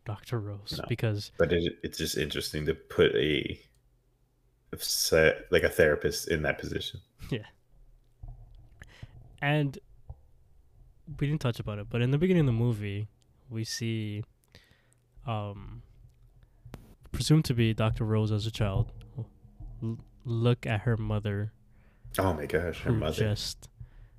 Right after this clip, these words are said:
Speaker 1: just lifeless body on her bed. And this is important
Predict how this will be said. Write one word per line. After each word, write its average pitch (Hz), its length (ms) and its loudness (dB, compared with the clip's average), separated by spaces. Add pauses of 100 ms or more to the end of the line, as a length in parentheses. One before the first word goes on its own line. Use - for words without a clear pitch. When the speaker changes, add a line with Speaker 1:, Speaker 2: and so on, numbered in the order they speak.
(840)
Speaker 1:
just - 220 -8
lifeless 107 440 0
body 98 460 -4
on 110 160 -4
her 104 140 -4
bed. 101 280 -10 (1400)
And 120 100 -8
this 107 100 -4
is 110 80 0
important 117 560 -2